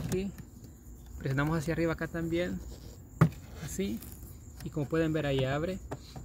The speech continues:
y el filtro se encuentra ahí. Para cambiarlo solamente hay que jalarlo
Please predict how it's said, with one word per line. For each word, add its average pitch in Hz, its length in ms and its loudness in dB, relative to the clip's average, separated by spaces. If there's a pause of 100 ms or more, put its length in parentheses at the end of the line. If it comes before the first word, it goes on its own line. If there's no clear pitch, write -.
(100)
y 196 100 2
el 180 100 4
filtro 151 400 0
se 147 80 0
encuentra 135 420 0
ahí. 131 180 2 (180)
Para 151 160 2
cambiarlo 170 320 6
solamente 175 380 4
hay 170 40 4
que 170 100 -2
jalarlo 180 560 4